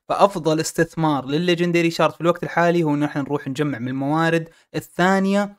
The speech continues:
عشان نقدر نجمع جليمر. طب كيف راح تقول لي طب كيف هذا يكون افضل استثمار بالنسبه للليجندري شارد؟ بالنسبه للفانتازم الفراجمنت، وهذا الشيء راح اوريكم اياه بعد شوي، اللي هو باختصار يمديكم تروحون تشترون منها بكميات مره كثيره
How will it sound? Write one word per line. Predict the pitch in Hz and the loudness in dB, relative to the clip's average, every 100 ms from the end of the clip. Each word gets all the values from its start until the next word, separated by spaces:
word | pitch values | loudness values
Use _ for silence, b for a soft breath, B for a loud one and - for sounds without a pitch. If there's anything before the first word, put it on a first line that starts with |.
| _ - | _ -10
عشان | 135 151 | -2 -2
نقدر | 156 143 135 | 0 0 -2
نجمع | 131 151 139 | 0 0 0
جليمر. | 131 165 165 113 _ _ _ | 0 0 0 -2 _ _ _
طب | - | -6
كيف | - 185 180 | 0 0 2
راح | 165 | -2
تقول | - 180 | -2 -2
لي | 165 | -2
طب | 160 - | -2 -2
كيف | 175 170 | -4 0
هذا | 165 147 | 2 2
يكون | 135 156 | 2 -2
افضل | 147 - 131 | -2 -4 -6
استثمار | - 147 - 156 170 156 | -6 -8 -4 -2 0 0
بالنسبه | 139 143 - | -2 -4 -4
للليجندري | 135 139 143 135 127 | -2 0 -2 -4 -6
شارد؟ | 117 104 - b b b | -8 -10 -14 b b b
بالنسبه | 147 208 214 202 | 0 0 2 0
للفانتازم | 196 180 175 190 170 | 2 4 6 6 4
الفراجمنت، | 151 156 143 120 120 | 0 0 0 -2 -4
وهذا | 131 147 | -2 -2
الشيء | - 151 | -2 -2
راح | 127 | -2
اوريكم | 135 147 - 143 | -4 -4 -2 -2
اياه | 147 | 0
بعد | 151 - | -4 -4
شوي، | 160 202 226 b b - | -2 0 -2 b b 0
اللي | 165 | 2
هو | 202 | 2
باختصار | 185 - - 185 | -2 -2 2 4
يمديكم | 175 185 165 | 4 -2 -2
تروحون | 165 - 175 | -2 -2 -4
تشترون | 156 - 160 175 | -6 -6 -2 0
منها | 160 165 160 131 | 0 0 -2 -4
بكميات | - 139 143 160 156 | -6 -4 -2 -2 -2
مره | 127 147 160 | -4 -2 -2
كثيره | 165 170 170 170 | -4 0 2 0